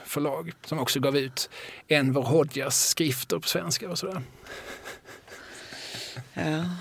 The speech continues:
Speaker 2: och när maten kom ifrån så var jag skyldig bonen två nittiotvå. Ja.
Speaker 1: Precis.
Speaker 2: <laughs> Ja, men vad intressant. Peps är inte dock med här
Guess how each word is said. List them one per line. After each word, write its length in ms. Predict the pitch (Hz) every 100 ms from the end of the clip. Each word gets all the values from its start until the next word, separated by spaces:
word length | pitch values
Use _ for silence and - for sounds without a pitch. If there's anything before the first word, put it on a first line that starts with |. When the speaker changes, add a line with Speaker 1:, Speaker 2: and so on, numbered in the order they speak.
| -
Speaker 2:
och 80 | 185
när 100 | 185
maten 380 | 208 208 180 165
kom 200 | 185 160
ifrån 340 | 170 214 170
så 100 | 170
var 80 | 151
jag 160 | 147 151
skyldig 320 | 175 190 180
bonen 360 | 175 185 170
två 300 | 156 180 165
nittiotvå. 680 | 135 131 147 - - - 156 -
Ja. 180 | 180 160 - - - -
Speaker 1:
Precis. 720 | 143 135 170 135 156 - - 208
Speaker 2:
<laughs> 40 | - - - - - - - -
Ja, 320 | 175 208 320 -
men 180 | 233 262
vad 100 | 262
intressant. 480 | 254 247 - 262 202
Peps 280 | 330 254 -
är 80 | 247
inte 160 | 370
dock 300 | 320 285 -
med 360 | - 247 214 202
här 340 | 208 180 147